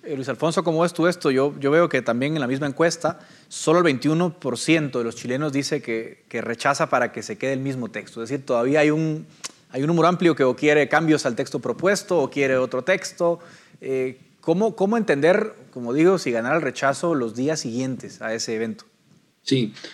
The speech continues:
Speaker 2: bueno, sin dar nada por descontado, porque como bien, eh, señala Ricardo, esto es bastante, bastante movible, ¿no? De un, de un momento a otro. No olvidemos que en la campaña presidencial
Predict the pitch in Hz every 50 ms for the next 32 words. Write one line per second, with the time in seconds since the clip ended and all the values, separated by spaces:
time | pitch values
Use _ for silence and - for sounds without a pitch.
0 | - _ - 147 143 139 135 135 127 117 110 123 110 123 139 143 151 147 135 143
1 | 135 135 135 135 117 107 110 117 127 139 143 139 131 110 107 104 107 107 104 101
2 | 104 110 113 120 131 135 135 135 131 123 113 104 101 98 - - - 113 107 104
3 | 104 120 123 120 107 - 113 107 110 127 131 120 - - 131 127 135 135 131 135
4 | 127 117 110 104 135 131 127 123 113 104 110 - 98 - - 113 104 101 101 127
5 | 123 123 110 98 117 120 120 123 123 131 135 139 139 127 127 143 151 135 117 107
6 | 101 104 104 - - 117 117 120 127 135 135 131 127 110 135 127 131 139 139 139
7 | - - 95 87 - _ _ _ 113 117 117 120 131 131 139 143 143 139 139 147
8 | 160 156 - - 127 127 147 147 - 120 120 113 107 - 110 101 - 107 110 123
9 | 120 120 139 135 - 117 110 104 - - 117 117 120 143 139 -